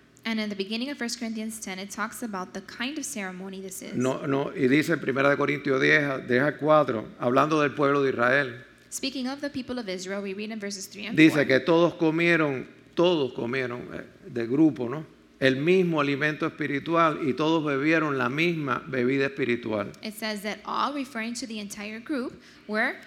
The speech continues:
Speaker 1: ate the same spiritual food and all drank the same spiritual
Speaker 2: Es
Speaker 1: drink.
Speaker 2: decir, que el objetivo de la reunión no es una ceremonia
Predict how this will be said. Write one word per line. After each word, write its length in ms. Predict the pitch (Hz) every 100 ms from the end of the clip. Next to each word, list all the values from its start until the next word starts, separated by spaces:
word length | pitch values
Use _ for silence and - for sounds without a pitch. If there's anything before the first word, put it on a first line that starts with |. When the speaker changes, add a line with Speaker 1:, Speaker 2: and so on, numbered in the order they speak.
| - - - _
Speaker 1:
ate 220 | - 302 -
the 80 |
same 280 | 285 254 311
spiritual 480 | - 262 247 269 320
food 380 | 320 208 226 -
and 100 | 220 208
all 180 | 226 247
drank 440 | - 254 214 214
the 60 | 220
same 260 | - 196 220
spiritual 420 | - 190 196 226
Speaker 2:
Es 80 | 156
Speaker 1:
drink. 140 | 165
Speaker 2:
decir, 180 | 185 -
que 120 | 156
el 60 | 143
objetivo 540 | 127 131 170 175 175
de 80 | 170
la 140 | 160
reunión 760 | 156 156 156 160 165 160 165 156
no 160 | 147
es 300 | 160 170 180 - -
una 320 | 147 160 151
ceremonia 840 | 175 151 143 151 156 156 151 160